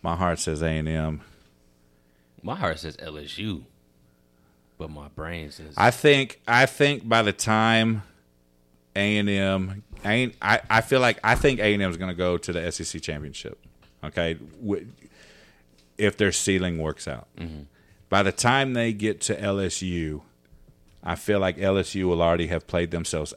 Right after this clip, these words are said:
Speaker 1: out of the S E C championship game. Bama will have two,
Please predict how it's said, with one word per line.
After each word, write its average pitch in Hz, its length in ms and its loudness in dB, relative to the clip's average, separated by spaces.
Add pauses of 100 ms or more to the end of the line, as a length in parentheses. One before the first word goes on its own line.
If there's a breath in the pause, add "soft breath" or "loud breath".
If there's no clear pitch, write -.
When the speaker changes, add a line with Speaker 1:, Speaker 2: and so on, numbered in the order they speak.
(100)
Speaker 1:
out 95 200 0
of 95 100 -2
the 85 120 -8
S 85 200 -6
E 78 40 -8
C 73 400 -10 (400)
championship 76 600 -6
game. 73 340 -10 (880 soft breath)
Bama 90 320 2
will 87 180 2
have 78 240 0
two, 80 500 -2